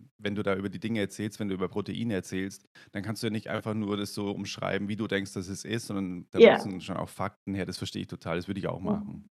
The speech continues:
Speaker 1: Mhm.
Speaker 2: Ja, ja, genau.
Speaker 1: Mhm.
Speaker 2: Und, ähm, wenn wir jetzt deine Solo-Podcast-Folgen mal anschauen, gibt's da eine Podcast-Folge, wo du das denkst, so, „Wow, die ist mir so richtig gut gelungen, das ist so eine richtig geile Message“? Hast du da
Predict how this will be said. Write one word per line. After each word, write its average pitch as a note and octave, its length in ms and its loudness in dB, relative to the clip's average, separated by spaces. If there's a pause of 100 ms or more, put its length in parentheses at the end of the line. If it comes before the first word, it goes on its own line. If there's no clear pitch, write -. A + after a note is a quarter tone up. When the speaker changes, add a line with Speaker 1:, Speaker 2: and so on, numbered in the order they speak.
Speaker 1:
Mhm. F3+ 140 0
Speaker 2:
Ja, F#3+ 120 6
ja, D#3+ 180 2
genau. F3+ 460 -2 (360)
Speaker 1:
Mhm. - 80 -10
Speaker 2:
Und, A#3 240 12
ähm, A3 300 12
wenn A#3 160 12
wir B3+ 80 12
jetzt B3 220 10
deine A3+ 240 12
Solo-Podcast-Folgen D4 1300 6
mal C#4 180 8
anschauen, C#4 640 8
gibt's B3 260 4
da A#3 120 10
eine A3 160 10
Podcast-Folge, A3 840 6
wo G3+ 80 8
du G#3 140 8
das G#3 300 2
denkst, G#3+ 400 8
so, F#3 160 6
„Wow, D#3+ 260 4
die F#3 80 2
ist G3 140 4
mir A3 100 12
so G#3+ 120 10
richtig C4 320 6
gut C#4 200 2
gelungen, C#4 300 12
das A3+ 180 8
ist A3 140 2
so A3+ 80 12
eine G#3+ 280 10
richtig C#4 460 4
geile A#3 320 10
Message“? A3+ 480 6
Hast C#4+ 200 6
du B3+ 60 8
da A#3+ 280 8